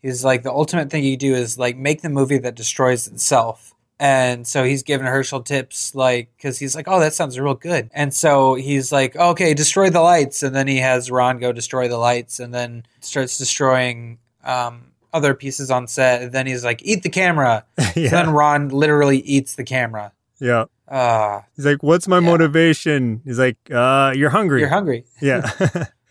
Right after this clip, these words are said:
Speaker 1: "Okay."
Speaker 2: All right.
Speaker 1: One thing that Gordon says in, like, every episode is the, is the thing that Alf says in the show, which is, "Ha! I kill me." And I'm like, "Dude, you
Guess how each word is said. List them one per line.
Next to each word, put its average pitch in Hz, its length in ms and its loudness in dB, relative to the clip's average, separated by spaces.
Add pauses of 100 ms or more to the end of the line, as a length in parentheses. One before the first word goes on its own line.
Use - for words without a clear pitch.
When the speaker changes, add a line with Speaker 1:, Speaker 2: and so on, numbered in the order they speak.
Speaker 1:
"Okay." 151 560 2 (280)
Speaker 2:
All 135 160 2
right. 180 280 4 (100)
Speaker 1:
One 160 220 -4
thing 160 220 0
that 123 300 2 (160)
Gordon 135 320 -2
says 123 440 -2
in, 120 100 -10
like, 117 180 -6
every 127 280 -2
episode 120 520 -2
is 131 180 -8
the, 135 200 -4
is 135 280 -8
the 127 140 -8
thing 127 280 -8
that 117 200 -2
Alf 120 360 0
says 123 480 -2
in 117 300 -10 (100)
the 120 80 -8
show, 120 420 -2
which 120 200 -6
is, 131 200 -2
"Ha! 294 400 2 (340)
I 208 140 2
kill 208 320 2
me." 117 480 -2
And 135 140 -8
I'm 135 80 -2
like, 127 240 0
"Dude, 139 280 0
you 123 300 -8